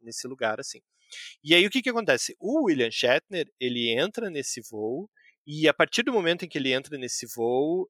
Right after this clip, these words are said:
ele come-, ele senta na janela e ele começa a ver um gremlin, ou uma criatura, que fica, enquanto o avião tá no ar, ela fica destruindo a fuselagem da asa do avião, e ele começa a ficar desesperado. Ele começa primeiro a achar que ele tá louco,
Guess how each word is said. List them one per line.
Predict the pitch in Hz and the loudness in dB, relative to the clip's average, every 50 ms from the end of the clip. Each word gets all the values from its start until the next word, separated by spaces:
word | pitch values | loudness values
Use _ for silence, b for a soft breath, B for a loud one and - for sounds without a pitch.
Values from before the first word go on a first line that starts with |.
| _ | _
ele | - 143 143 147 147 | -2 0 0 0 0
come-, | _ - - 147 139 135 139 139 | _ -4 -4 0 2 2 2 2
ele | - 131 127 | 0 -2 -2
senta | 123 - - 139 135 143 - 151 | -2 -2 -2 -2 -2 -2 -4 -8
na | 135 123 | -8 -6
janela | 120 123 123 113 113 110 113 120 131 147 185 - B B B B B | -6 -6 -6 -4 -4 -2 0 0 0 0 -2 -6 B B B B B
e | - 135 | -2 0
ele | 139 143 143 | 0 0 0
começa | - 160 143 139 139 - 165 | 0 2 2 2 2 0 -2
a | |
ver | 139 143 | -4 -4
um | 151 160 170 | -4 -6 -6
gremlin, | 156 135 135 131 135 143 160 180 175 147 123 113 113 110 110 | -6 0 2 2 4 4 2 0 -2 -4 -6 -8 -8 -8 -6
ou | 113 117 131 131 | -6 -4 -4 -6
uma | 127 123 113 | -8 -10 -12
criatura, | 107 _ - 117 113 - _ - 123 123 139 156 147 139 B B B B B _ | -12 _ -10 -10 -10 -10 _ -12 -8 -6 -4 -2 -4 -4 B B B B B _
que | - - 151 135 | -10 -6 -6 -6
fica, | - - - 143 - - - 165 151 135 127 120 - _ | -6 -6 -8 -10 -6 0 2 4 6 6 4 2 -2 _
enquanto | 127 123 120 - 139 139 - | -18 -18 -6 -4 -4 -2 0
o | 180 | 0
avião | 160 127 143 135 135 | -2 0 0 -2 -4
tá | - - 139 | -4 -6 -8
no | 127 117 110 | -4 -4 -2
ar, | 107 110 113 123 143 160 - b b b b | 0 2 4 2 2 0 -4 b b b b
ela | 123 127 127 | 2 2 2
fica | - 143 135 - | 2 0 -4 -4
destruindo | 147 - - - - 147 139 143 160 170 | -4 -6 -6 -10 -8 -6 -6 -4 -4 -6
a | |
fuselagem | - - 170 151 165 151 139 127 123 131 139 156 151 - 160 151 147 | -6 -8 -8 -4 0 2 4 6 6 6 4 2 0 -6 -8 -10 -6
da | 139 139 139 135 127 123 131 | -2 0 2 4 6 6 6
asa | 151 160 151 139 135 120 | 6 4 2 -4 -8 -10
do | 123 117 | -10 -12
avião, | 107 - 117 113 110 113 123 151 _ b b b b b | -12 -10 -8 -6 -6 -6 -8 -10 _ b b b b b
e | - 139 135 | -6 0 4
ele | 135 139 143 | 4 4 4
começa | - - 165 147 135 139 143 - - | 4 2 4 4 4 4 4 2 -2
a | 151 | -4
ficar | - - 151 139 | -2 0 0 0
desesperado. | 135 - 143 - - - 175 160 139 127 120 110 | -2 -4 -8 -6 -2 0 0 2 2 2 0 0
Ele | - 113 | -6 -12
começa | - - 120 120 123 - - 135 | -12 -8 -6 -4 -4 -4 -6 -8
primeiro | - 131 127 120 127 131 | -10 -10 -6 -2 0 0
a | 139 | 0
achar | 131 - - 123 | 0 -2 -4 -4
que | - 135 | -4 -8
ele | 123 | -12
tá | - - 120 | -8 -4 -4
louco, | 113 110 110 110 131 147 _ _ | -4 -4 -4 -6 -8 -10 _ _